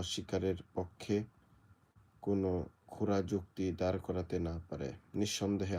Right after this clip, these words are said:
আল্লাহ মহাপরাক্রমশালী, প্রজ্ঞাময়। হে নবী, আল্লাহ সাক্ষ্য দিচ্ছেন যে তোমার প্রতি তিনি যা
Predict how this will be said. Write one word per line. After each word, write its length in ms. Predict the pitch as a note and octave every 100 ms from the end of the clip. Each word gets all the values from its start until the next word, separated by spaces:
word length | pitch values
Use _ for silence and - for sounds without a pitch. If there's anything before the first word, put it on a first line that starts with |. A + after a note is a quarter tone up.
| F#2+
আল্লাহ 240 | F#2 F#2 F#2 F#2
মহাপরাক্রমশালী, 1000 | F#2+ F2 F2+ F2+ F2 E2 F2+ - F2+ -
প্রজ্ঞাময়। 520 | - F2 - E2+ - - - _ _ _ _ _ _ _ _ _ _ - - - -
হে 120 | G#2 G2 G2
নবী, 280 | F2 E2+ E2+ F2 - - - - -
আল্লাহ 300 | G2 G2 G2 G2 F#2 -
সাক্ষ্য 440 | F#2+ - - F#2 F#2+ G#2+ - - - - - -
দিচ্ছেন 520 | E2+ - - G#2+ G#2 G#2 F2+
যে 120 | E2+ E2+ F#2 -
তোমার 640 | F#2 F2+ F#2 F#2 F2+ F2+ - - - _ -
প্রতি 340 | G2+ F2 F#2+ F2 -
তিনি 280 | F#2 F#2 F#2 F2+ - - G2+
যা 140 | F#2